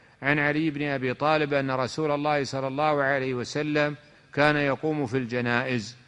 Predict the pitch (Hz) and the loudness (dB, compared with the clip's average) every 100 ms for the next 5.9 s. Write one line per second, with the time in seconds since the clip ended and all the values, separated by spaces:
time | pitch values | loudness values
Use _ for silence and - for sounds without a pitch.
0 | _ 131 123 131 127 131 127 147 135 131 | _ -6 -4 -2 -2 0 0 0 0 0
1 | 127 123 120 120 151 151 160 135 - - | -2 -2 -2 2 2 2 -2 -4 -10 -6
2 | 143 123 101 - - _ _ - 139 147 | 0 0 0 -6 -20 _ _ 0 2 2
3 | 131 117 131 143 127 - 107 123 110 95 | 0 0 2 2 2 0 0 2 2 0
4 | 131 156 - _ 127 123 135 110 120 143 | -2 -2 -10 _ -4 0 2 2 0 2
5 | 135 120 120 120 123 120 120 120 | 2 2 2 0 0 0 0 -2